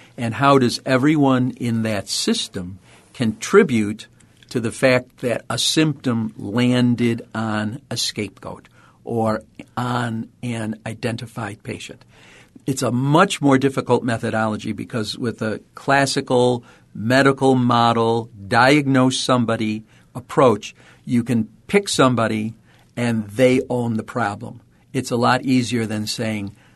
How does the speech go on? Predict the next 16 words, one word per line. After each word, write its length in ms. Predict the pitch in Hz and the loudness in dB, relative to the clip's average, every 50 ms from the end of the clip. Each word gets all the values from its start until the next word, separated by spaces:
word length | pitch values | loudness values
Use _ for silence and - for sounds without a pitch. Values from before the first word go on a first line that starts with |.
| _ _ _ | _ _ _
"How 480 | - - - 139 139 139 139 135 135 | -12 -4 0 2 4 6 6 6 4
do 280 | 131 131 120 110 113 - - | 2 0 -2 -6 -6 -6 -8
I 240 | 120 117 117 120 120 | -6 -4 -2 -2 -2
make 380 | 117 107 110 110 107 - - - - - | 0 0 0 -2 -4 -6 -10 -18 -14 -14
a 100 | 127 120 | -14 -14
problem 680 | - - - 139 123 117 110 95 110 107 107 107 110 | -10 -4 0 0 2 2 0 -2 -8 -10 -8 -8 -8
that 220 | 107 107 95 - | -8 -10 -10 -12
lands 580 | 113 117 113 113 113 107 104 101 104 107 110 - - - | -10 -8 -6 -6 -6 -6 -6 -8 -8 -8 -10 -10 -10 -10
on 220 | 113 107 104 104 | -10 -8 -8 -8
my 320 | 104 98 95 98 98 110 - _ _ _ _ _ _ | -10 -10 -10 -10 -12 -14 -18 _ _ _ _ _ _
brother, 460 | - 123 127 123 113 101 104 107 - - _ _ _ _ _ - | 0 2 4 4 2 0 -6 -12 -14 -16 _ _ _ _ _ -8
on 340 | 123 120 120 120 120 113 117 | -6 -4 -2 -2 -4 -2 0
one 220 | 127 127 127 131 | 2 4 4 4
of 100 | 123 107 | 2 0
my 220 | 110 113 113 110 107 | -2 -4 -4 -4 -6
children, 640 | 107 - - 131 120 110 101 - 104 104 104 104 | -8 -6 -4 -4 -4 -4 -4 -8 -12 -14 -14 -16